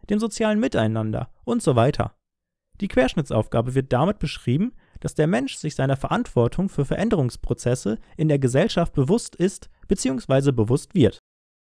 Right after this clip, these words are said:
Der Mensch soll also in seinem Entwicklungsprozess für ein nachhaltiges Denken und Handeln sensibilisiert werden.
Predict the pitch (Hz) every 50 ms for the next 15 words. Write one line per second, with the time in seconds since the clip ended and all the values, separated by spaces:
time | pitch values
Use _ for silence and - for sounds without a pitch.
0 | _ _ _ - 127 123 143 208 254 - - - 139 131 127 127 135 135 127 120
1 | 123 117 113 113 113 120 170 240 - - 139 131 - - - - 110 - - 135
2 | 170 - - - - _ _ - 180 185 196 220 262 262 240 - 233 226 190 180
3 | 139 131 - - - 135 147 185 - - 170 139 120 107 135 156 202 214 214 214
4 | 208 180 143 131 135 160 165 165 185 214 220 220 185 147 117 - - - 104 98
5 | 101 107 104